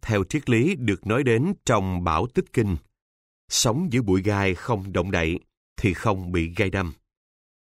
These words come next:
Chúng tôi đi biểu tình nhiều lần, nhưng Đinh Trung thì không tham gia lần nào. Bây giờ, cảnh sát quận ba đến tìm hỏi anh, chúng tôi mới biết anh hoạt động cách mạng. Có lẽ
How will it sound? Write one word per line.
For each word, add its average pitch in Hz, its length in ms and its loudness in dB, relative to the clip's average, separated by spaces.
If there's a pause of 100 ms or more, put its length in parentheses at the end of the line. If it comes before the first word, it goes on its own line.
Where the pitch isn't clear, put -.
(200)
Chúng 156 160 0
tôi 107 260 2
đi 104 160 2
biểu 98 220 0
tình 87 280 -2
nhiều 90 140 2
lần, 87 280 0 (420)
nhưng 107 300 2
Đinh 110 140 0
Trung 101 300 0 (260)
thì 92 280 2
không 101 220 -2
tham 101 180 -2
gia 98 240 2
lần 90 260 -2
nào. 85 320 -2 (460)
Bây 110 160 2
giờ, 90 280 2 (420)
cảnh 92 160 0
sát 190 240 0
quận 95 200 0
ba 101 400 2
đến 113 340 0
tìm 92 200 0
hỏi 82 160 -2
anh, 101 220 0 (440)
chúng 147 180 0
tôi 107 200 2
mới 110 140 2
biết 160 240 2 (260)
anh 98 220 -2
hoạt 87 240 -2
động 80 180 0
cách - 240 -6
mạng. 82 300 0 (720)
Có 139 100 2
lẽ 98 360 0